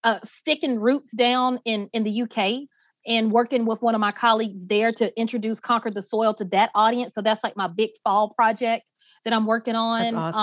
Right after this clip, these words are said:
Speaker 1: Um, and continuing to, to, to write, Deborah. What I mean by that is that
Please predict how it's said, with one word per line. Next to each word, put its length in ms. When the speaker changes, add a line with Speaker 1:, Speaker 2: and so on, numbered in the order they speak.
Speaker 1:
Um, 260
and 320
continuing 520
to, 220
to, 140
to 120
write, 400
Deborah. 240
What 120
I 60
mean 260
by 140
that 260
is 80
that 140